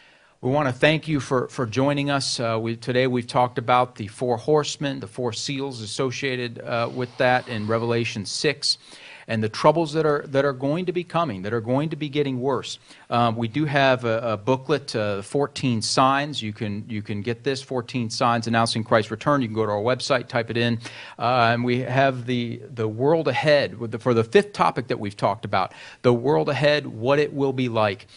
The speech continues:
You can look at that, and again, we, we've given you some other resources you can look at, um, oh,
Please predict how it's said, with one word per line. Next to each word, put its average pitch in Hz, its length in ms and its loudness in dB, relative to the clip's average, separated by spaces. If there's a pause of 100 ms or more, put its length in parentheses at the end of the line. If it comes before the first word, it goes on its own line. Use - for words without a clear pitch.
(180)
You 113 160 -2
can 117 380 -4
look 131 240 -2
at 131 100 -2
that, 131 400 -2
and 117 340 -6
again, 110 600 -2
we, 113 160 -6
we've 110 200 -8
given 127 200 -2
you 117 40 -4
some 117 220 -2
other 127 160 0
resources 123 640 -6
you 117 80 -6
can 113 180 -6
look 123 200 -6
at, 120 360 0
um, 107 500 -2 (180)
oh, 127 240 -8